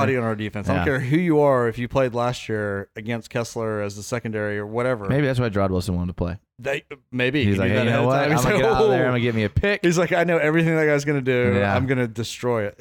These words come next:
Speaker 2: I mean, you think?
Speaker 1: I mean, maybe. I,
Speaker 2: They
Speaker 1: I
Speaker 2: probably find out before us, right? Obviously.
Speaker 1: Yeah, probably.
Speaker 2: Yeah,
Speaker 1: I'm
Speaker 2: could
Speaker 1: sure
Speaker 2: be.
Speaker 1: they've, I'm sure they've already had the conversation last night about who's playing and who's not. But
Speaker 2: So what would be, like, your positives from tomorrow night as a Jags fan?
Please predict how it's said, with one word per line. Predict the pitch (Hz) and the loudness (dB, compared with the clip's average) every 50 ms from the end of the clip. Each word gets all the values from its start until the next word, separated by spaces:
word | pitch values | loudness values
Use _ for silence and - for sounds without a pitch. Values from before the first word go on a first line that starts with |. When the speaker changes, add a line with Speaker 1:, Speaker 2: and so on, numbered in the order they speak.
| 147 147 151 | -10 -8 -4
Speaker 2:
I | 151 | -2
mean, | 147 151 147 139 131 - | 0 0 0 -2 -4 -8
you | 147 139 | -6 -6
think? | 123 - 139 165 214 - _ _ _ _ _ _ _ _ _ _ _ - | -4 -2 -2 -2 -2 -6 _ _ _ _ _ _ _ _ _ _ _ -8
Speaker 1:
I | - 101 101 | -4 -2 0
mean, | 101 98 98 95 95 | 0 0 0 0 0
maybe. | 107 127 123 101 98 101 | 0 0 0 0 2 2
I, | 98 113 120 | 2 0 0
Speaker 2:
They | 113 139 | 0 0
Speaker 1:
I | - | 0
Speaker 2:
probably | - 190 180 | 2 0 0
find | - 170 165 165 | 2 0 2 2
out | 160 | 2
before | 139 135 139 139 135 143 | 0 0 0 2 2 2
us, | 175 190 - - | 2 0 -2 -2
right? | 127 143 175 202 - _ _ _ _ _ _ _ _ _ _ - | -2 -2 -2 -4 -6 _ _ _ _ _ _ _ _ _ _ -6
Obviously. | 120 123 127 151 - - 185 226 - _ - | -6 -4 -4 -4 -6 -6 -8 -8 -8 _ -4
Speaker 1:
Yeah, | 165 156 147 143 143 - _ _ _ _ - | -2 0 0 0 -2 -6 _ _ _ _ -4
probably. | 107 104 101 95 95 98 _ _ _ _ - 143 | -2 0 0 0 -2 -4 _ _ _ _ -8 -6
Speaker 2:
Yeah, | 151 180 240 - _ _ _ - | -6 -6 -6 -8 _ _ _ -6
Speaker 1:
I'm | - | -4
Speaker 2:
could | 135 | -2
Speaker 1:
sure | 127 143 | 0 0
Speaker 2:
be. | 123 123 | 0 0
Speaker 1:
they've, | 117 113 | 0 -2
I'm | 107 - | -4 -6
sure | - 120 113 | -4 -2 0
they've | 110 107 107 | 0 0 0
already | 110 107 | 0 0
had | 104 104 | 0 -2
the | 98 | -4
conversation | - 104 98 98 92 - 101 95 98 98 92 | -4 -4 -4 -4 -2 -2 -2 -2 -2 -2 -2
last | 90 90 87 92 | -2 -2 -2 -2
night | 92 92 92 90 | -2 -2 -2 -2
about | 87 90 87 | -2 -4 -4
who's | 92 92 87 | -4 -4 -6
playing | - - 90 90 | -6 -6 -6 -4
and | 87 90 | -4 -4
who's | 92 87 90 | -4 -4 -2
not. | 95 92 92 90 85 - _ _ _ _ _ _ _ _ _ _ _ _ _ _ - | -2 -2 0 -2 -2 -4 _ _ _ _ _ _ _ _ _ _ _ _ _ _ -6
But | - - 90 - | -4 -4 -4 -2
Speaker 2:
So | - 156 151 | -2 -2 0
what | 170 233 262 | 0 0 0
would | 262 233 | 0 -2
be, | 240 220 196 | 0 2 2
like, | 180 165 - | 2 2 0
your | - 139 131 | 0 -4 -4
positives | - - - 135 131 135 127 127 120 120 117 110 | -2 -4 -2 0 0 0 0 -2 -4 -6 -8 -8
from | - 120 113 110 | -8 -8 -10 -10
tomorrow | - - 113 110 110 107 | -8 -8 -6 -4 -4 -4
night | 107 107 107 104 98 - _ - 113 | -4 -4 -6 -6 -8 -12 _ -12 -10
as | 107 98 | -10 -8
a | 104 | -8
Jags | 92 98 92 90 87 - | -8 -8 -10 -10 -12 -14
fan? | - 90 82 80 85 82 | -16 -16 -14 -14 -16 -18